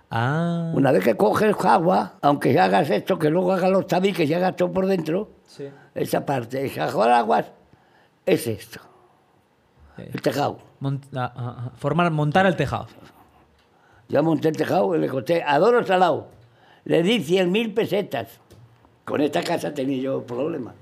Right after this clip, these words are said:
Speaker 2: Me dice la abuela, o sea, Pilar. Yo la llamaba la tía Pilar. Y ya estaba allí Joaquín midiendo la casa.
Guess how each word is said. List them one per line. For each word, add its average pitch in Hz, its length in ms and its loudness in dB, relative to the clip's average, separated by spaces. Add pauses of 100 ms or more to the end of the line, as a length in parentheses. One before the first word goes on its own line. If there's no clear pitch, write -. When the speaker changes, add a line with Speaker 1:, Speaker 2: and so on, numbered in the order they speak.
(260)
Speaker 2:
Me 160 140 -2
dice 190 180 0
la 190 80 0
abuela, 160 500 0 (1080)
o 95 60 -18
sea, 143 220 -10
Pilar. 127 420 -8 (1300)
Yo 175 100 -2
la 165 140 -2
llamaba 139 300 -4
la 127 120 -6
tía 117 120 -8
Pilar. 117 320 -10 (680)
Y - 80 -10
ya 147 180 0
estaba 220 320 0
allí 160 680 -2 (760)
Joaquín 180 760 -2 (1000)
midiendo 190 640 2
la 156 180 -2
casa. - 360 -2